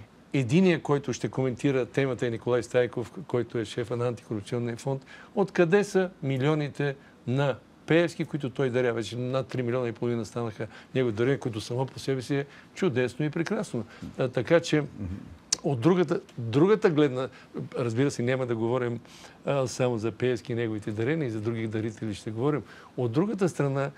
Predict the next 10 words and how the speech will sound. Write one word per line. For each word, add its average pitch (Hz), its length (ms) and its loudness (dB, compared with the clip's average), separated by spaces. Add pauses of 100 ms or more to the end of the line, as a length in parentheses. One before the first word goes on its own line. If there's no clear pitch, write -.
(380)
а, 131 80 2
поглед, 147 540 0
а, 131 200 2
ще 123 300 0
хвърли, 135 580 2 (380)
а, 120 840 2
шефката 147 520 2
на 131 60 0
Националния 127 440 -2
дарителски, 120 680 -4